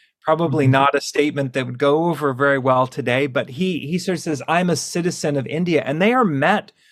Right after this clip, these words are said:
Speaker 1: uh, when they go to India with tremendous response, because here are some very well-known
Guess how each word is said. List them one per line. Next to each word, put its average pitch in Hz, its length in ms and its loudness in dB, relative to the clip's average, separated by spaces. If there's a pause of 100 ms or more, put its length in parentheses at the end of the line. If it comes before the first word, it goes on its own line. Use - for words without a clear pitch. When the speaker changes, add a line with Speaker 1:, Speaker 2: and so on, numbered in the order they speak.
(400)
Speaker 1:
uh, 135 180 6
when 147 220 -2
they 143 120 0
go 147 300 2
to 190 240 -10
India 143 580 0 (380)
with 175 480 -2
tremendous 226 1500 2
response, 127 720 -4
because 180 300 -2 (280)
here 247 480 0
are 151 320 4
some 127 320 -4
very 175 440 2
well-known 147 1000 -2